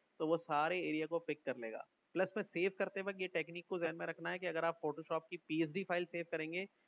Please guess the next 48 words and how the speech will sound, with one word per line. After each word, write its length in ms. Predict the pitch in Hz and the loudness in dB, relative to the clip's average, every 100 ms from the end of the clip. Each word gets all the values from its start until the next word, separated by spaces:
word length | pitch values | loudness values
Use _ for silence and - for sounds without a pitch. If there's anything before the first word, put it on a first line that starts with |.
| _ - | _ -4
तो 40 | |
तमाम 340 | 156 156 165 170 | 0 2 2 2
layers 260 | 165 160 | 2 2
को 100 | - | 2
अलग-अलग 360 | 147 147 175 170 | 2 4 2 0
save 180 | 175 175 - | 0 -4 0
करेगा, 320 | 180 180 196 | -2 0 0
और 180 | 151 151 | 2 2
अगर 180 | 156 156 | 2 0
आप 100 | 156 | -2
उसकी 180 | - 156 | -8 -8
पीएनजी 440 | 175 175 180 185 | -4 -2 -2 -2
file 200 | 180 170 | -2 -2
save 200 | 170 165 165 | 0 -2 -2
करेंगे 380 | 160 160 185 208 _ _ _ _ | -4 -2 -4 -4 _ _ _ _
तो 140 | 160 170 | 0 2
वो 80 | 170 | 2
क्या 160 | 170 170 | 0 0
करेगा, 380 | 165 160 180 240 _ _ | 2 0 0 -4 _ _
उनको 240 | 156 151 170 | -4 -2 -2
combine 400 | 147 147 151 156 | -2 0 0 0
करके 240 | 160 190 - 151 | -2 -4 -2 -2
एक 100 | 131 | 0
layer 160 | 127 | -2
बना 220 | 123 120 117 | 0 -2 -2
देगा। 260 | 117 117 - _ _ | -4 -8 -12 _ _
Photoshop 360 | 160 175 208 196 | -2 0 0 -2
की 60 | 196 | -4
पीएचडी 400 | 185 185 185 190 | 0 0 0 -2
file 240 | 190 196 | 0 0
Photoshop 440 | 180 170 165 175 - | 0 -2 0 -2 -2
पर 80 | 202 | -4
ही 60 | |
खुलेगी, 400 | 190 190 185 208 - _ _ 151 | -2 -2 -2 -6 -12 _ _ 0
और 120 | 156 | 2
जो 80 | 165 | 2
पीएनजी 360 | 180 196 196 190 | 0 0 0 0
file 220 | 175 165 | 0 0
होगी 180 | 165 185 | 0 -2
वो 100 | 180 | -2
फिर 140 | 175 | -2
Google 280 | 156 156 165 | -4 0 0
Chrome, 460 | 165 156 156 160 156 - | 2 2 2 -2 -6 -4
web 140 | 156 151 | -2 0
browser, 520 | 151 147 147 151 147 147 | 2 2 2 2 0 0
WhatsApp 420 | 151 - 151 147 | 0 0 -2 -2
वगैरह 200 | 143 143 | -2 -2
सब 120 | 151 | -4